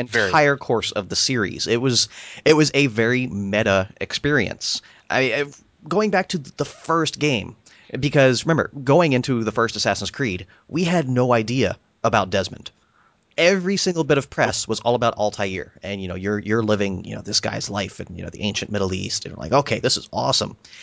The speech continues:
Speaker 2: And then right out the bat, at the beginning of the game, and it's something out of Star Trek going on here. You're like, "Who are these pe-?"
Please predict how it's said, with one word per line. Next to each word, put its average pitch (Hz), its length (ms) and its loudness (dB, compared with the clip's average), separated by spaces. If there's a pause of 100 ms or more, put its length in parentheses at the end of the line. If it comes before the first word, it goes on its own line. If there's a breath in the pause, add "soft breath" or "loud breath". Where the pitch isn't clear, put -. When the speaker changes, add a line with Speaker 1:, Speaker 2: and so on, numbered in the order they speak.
(380 loud breath)
Speaker 2:
And 135 140 8
then 120 180 4
right 147 180 4
out 117 140 6
the - 60 -6
bat, 160 200 2
at 127 60 -2
the 107 80 -6
beginning 117 240 -2
of 101 60 -4
the 98 60 -4
game, 113 420 0
and 92 260 -6
it's - 160 -4
something 123 240 -2
out 92 80 2
of 92 80 -4
Star 139 240 4
Trek - 320 -2
going 98 280 0
on 92 160 -4
here. 95 120 -6
You're 104 100 -8
like, 107 120 -4
"Who 156 180 4
are 101 100 0
these 120 200 -10
pe-?" - 100 -16